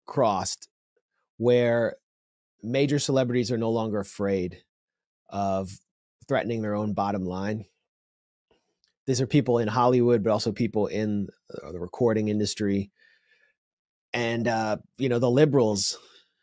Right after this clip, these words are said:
the D C liberals are starting to openly oppose the genocide with full ceasefire now signs, which are like, it's, it's not like no to the genocide, but it's still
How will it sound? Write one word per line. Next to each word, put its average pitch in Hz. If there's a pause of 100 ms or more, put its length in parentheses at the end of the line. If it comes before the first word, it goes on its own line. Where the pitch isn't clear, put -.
(240)
the 120
D 131
C 135
liberals 113
are 90
starting 101
to 95 (800)
openly 107
oppose 98 (1000)
the 110
genocide 110
with 120 (760)
full 147
ceasefire 131
now 127
signs, 135
which 143
are 151
like, 143
it's, 143
it's 139
not 139
like 139
no 127
to 139
the 120
genocide, 123
but 113
it's -
still 110